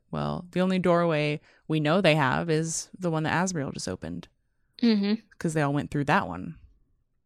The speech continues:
Speaker 2: Yeah, so is this more of a, something that they've discovered through scrying or through magic instead of through actual travel?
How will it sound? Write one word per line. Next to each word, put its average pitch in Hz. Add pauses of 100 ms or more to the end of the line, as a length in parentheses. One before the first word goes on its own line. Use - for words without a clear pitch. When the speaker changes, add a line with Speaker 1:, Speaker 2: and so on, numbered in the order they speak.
(480)
Speaker 2:
Yeah, 196
so 208
is 208
this 214
more 196
of 185
a, 180 (140)
something 196
that 185
they've 185
discovered 180
through 175 (840)
scrying 214
or 170 (1600)
through 226
magic 190
instead 185
of 175
through 185
actual 180
travel? -